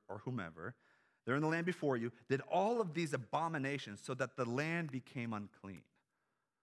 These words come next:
Now, there's a fantastic theology that I would love to dive into at some point as far as how does the earth become unclean? <laughs> Um, the high priest would go in and he would spr-, sprinkle blood on the altar, on the four horns, and then he would do it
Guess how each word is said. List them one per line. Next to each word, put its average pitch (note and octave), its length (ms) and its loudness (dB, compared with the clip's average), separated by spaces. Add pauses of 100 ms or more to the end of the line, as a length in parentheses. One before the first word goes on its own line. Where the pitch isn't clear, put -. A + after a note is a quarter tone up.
(220)
Now, G#2 80 0
there's C3+ 220 0
a G#2+ 100 -2 (380)
fantastic B2 760 -4
theology F#2+ 540 -4
that F2+ 200 -6 (120)
I G2+ 80 -8
would G2 160 -10
love A#2 380 2
to G#2 80 -6
dive G2 260 -2
into F#2+ 220 -10
at - 80 -10
some F#2 180 -14
point E2+ 380 -16
as G2+ 80 -20
far F2+ 360 -6
as E2+ 60 -12 (400)
how B2 220 0
does A2 160 -4
the A2 120 -8 (140)
earth B2+ 340 -2
become G2 420 -6
unclean? F2+ 840 -12
<laughs> - 20 -10 (600)
Um, F2 340 -6
the F#2+ 80 -2
high G#2+ 220 -2
priest A#2+ 400 -4
would G#2 100 -12
go G#2+ 220 -2
in G#2 100 -2
and G2 80 -6
he F2+ 40 -10
would E2+ 100 -14
spr-, - 260 -16 (180)
sprinkle G#2 380 -10
blood G2 320 -2
on F2 180 -8
the F2 60 -14 (160)
altar, B2 320 0
on G#2 60 -4
the F#2 80 -8
four F#2+ 240 -4
horns, G#2+ 240 -2 (320)
and G#2+ 120 -2
then G#2+ 140 -2
he G2+ 60 -2
would G2+ 100 -4
do G#2 100 -4
it G2+ 60 -4